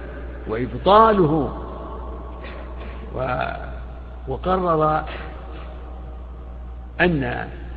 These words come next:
أنه لا يتعارض العقل الصريح مع النقل الصحيح، وأيضا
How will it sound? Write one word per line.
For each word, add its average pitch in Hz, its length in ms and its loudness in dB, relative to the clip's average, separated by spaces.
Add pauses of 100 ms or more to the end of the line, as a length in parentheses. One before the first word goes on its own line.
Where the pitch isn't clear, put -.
(480)
أنه 127 300 2
لا 185 200 8
يتعارض 170 800 4 (880)
العقل 135 680 2 (100)
الصريح 139 680 0
مع 123 200 2
النقل 127 440 -2
الصحيح، - 420 -8 (3750)
وأيضا 190 540 10